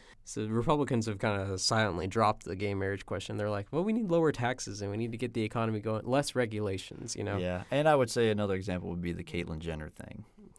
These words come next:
Speaker 1: Yeah, exactly. And in turn, many Democrats are prioritizing social issues over economic issues,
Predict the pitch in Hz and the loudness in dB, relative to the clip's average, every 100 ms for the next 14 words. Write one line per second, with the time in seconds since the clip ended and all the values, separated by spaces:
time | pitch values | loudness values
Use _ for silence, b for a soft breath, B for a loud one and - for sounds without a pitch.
0 | - 107 104 - - 107 104 95 - - | -10 -4 -4 -4 -8 -4 -2 -2 -6 -16
1 | - b b b b - 147 160 151 - | -18 b b b b -4 0 0 -2 -6
2 | - - 120 - 147 135 120 135 117 143 | -12 -6 -4 0 2 4 4 4 2 0
3 | 123 110 - 104 101 - 107 104 107 104 | 0 -2 -2 -4 -4 -2 0 0 -2 -4
4 | 98 101 - 139 143 - - 107 - 95 | -4 -6 -4 -2 -4 -4 -6 -6 -6 -8
5 | - 107 101 95 - 113 139 117 - - | -8 -6 -6 -6 -4 -2 -2 -4 -8 -12
6 | - - - | -14 -16 -20